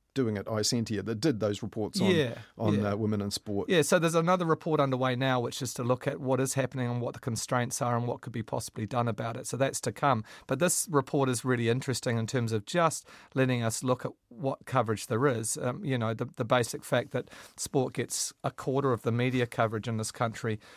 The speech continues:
Speaker 2: the arts gets thirteen percent, and then when you take f-, T V, film and music, i-, i e the kind of entertainment side of things, it goes down to four or five percent next to that twenty-five percent of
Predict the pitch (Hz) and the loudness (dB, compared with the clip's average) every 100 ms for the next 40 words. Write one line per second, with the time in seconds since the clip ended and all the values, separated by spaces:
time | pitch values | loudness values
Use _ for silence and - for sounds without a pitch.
0 | - - 135 131 123 - - - 147 131 | -20 -4 4 4 4 -2 -2 0 2 2
1 | 139 127 123 120 131 117 - 127 123 120 | 2 0 0 0 0 0 -2 0 2 0
2 | 120 - - - _ 143 131 120 - 127 | -2 -8 -20 -20 _ 0 2 2 2 0
3 | - - - 143 123 120 - 131 117 113 | 0 -8 -2 0 2 -2 0 2 2 2
4 | 135 143 123 - - - 131 - 151 123 | 2 2 2 -2 -6 -2 -2 -2 0 0
5 | 120 113 - 120 156 127 110 - 127 135 | 2 -2 -2 -4 -2 -4 -4 -2 0 2
6 | 127 - _ - - 120 117 107 - 123 | -2 -4 _ -6 4 4 4 0 -2 -2
7 | 110 110 160 120 123 113 123 117 113 - | -2 -4 -6 0 2 2 0 0 -2 -2
8 | 123 107 - 113 120 - 117 - 104 - | -2 -2 -2 0 0 -2 -6 -4 -4 -6
9 | - - _ 117 113 - 113 113 - 110 | -18 -20 _ -4 -4 -2 -2 -2 -2 -2
10 | 107 117 107 117 120 110 | -2 -4 -4 -6 -6 -6